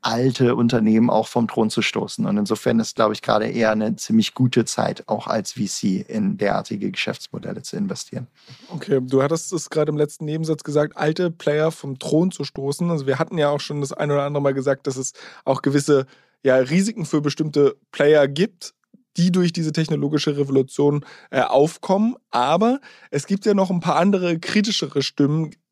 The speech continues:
Speaker 2: zu A I im Generellen. Was entgegnest du denen oder wie denkst du darüber, dass jetzt zum Beispiel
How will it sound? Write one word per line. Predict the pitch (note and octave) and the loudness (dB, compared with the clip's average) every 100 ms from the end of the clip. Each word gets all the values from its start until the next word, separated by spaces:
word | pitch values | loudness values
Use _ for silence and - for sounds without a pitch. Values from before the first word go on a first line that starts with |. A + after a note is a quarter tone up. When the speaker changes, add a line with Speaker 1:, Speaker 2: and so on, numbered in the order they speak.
| _ - | _ -2
Speaker 2:
zu | E3 D3+ D3 - | 4 6 4 2
A | D#3+ - D3 | 0 2 2
I | F3 - | 2 0
im | D#3+ D3+ D3 - | -6 -6 -8 2
Generellen. | C#3+ D#3 C3 A#2 A#2 B2 | 2 4 0 0 -2 -2
Was | B2 D3 - - | -2 -2 -8 -8
entgegnest | F3+ D3 D#3 D#3 D3+ | -6 -6 -6 -8 -6
du | C#3 | -2
denen | D3 E3 | 0 2
oder | D#3 C#3 | 2 0
wie | C#3 | 0
denkst | C#3+ C#3+ - | -2 -2 -6
du | - | 2
darüber, | C3 C#3 C3 A#2+ | 4 4 2 0
dass | B2 | 0
jetzt | B2+ - | -4 -6
zum | C#3 | -2
Beispiel | C3 - C3 | -2 2 0